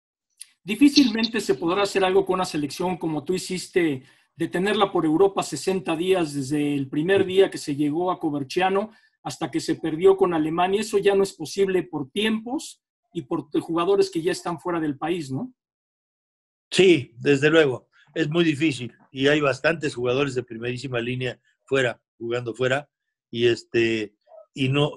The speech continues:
Speaker 2: no, no, no es tan posible hacerlo. Ojalá les dé tiempo para una gira normal, con equipos como está pidiendo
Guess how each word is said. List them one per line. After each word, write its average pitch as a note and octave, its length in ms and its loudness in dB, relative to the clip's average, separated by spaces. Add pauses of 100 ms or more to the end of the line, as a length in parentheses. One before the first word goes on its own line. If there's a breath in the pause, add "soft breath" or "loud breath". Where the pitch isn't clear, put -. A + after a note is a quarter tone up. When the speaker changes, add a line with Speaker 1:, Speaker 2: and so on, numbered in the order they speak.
Speaker 2:
no, C#3 280 -2
no, D3+ 220 2
no D#3 240 4
es C#3 160 2
tan B2+ 260 4
posible C3+ 520 4
hacerlo. B2 580 2 (460)
Ojalá C#3 420 6
les F3 140 6
dé F#3+ 160 6
tiempo G3 420 2
para D3 180 2
una E3+ 200 0
gira F3 400 2 (640)
normal, D#3+ 560 2 (680)
con D3 240 2
equipos G3 580 0
como D3 180 -6
está F#3+ 280 -2
pidiendo E3 720 0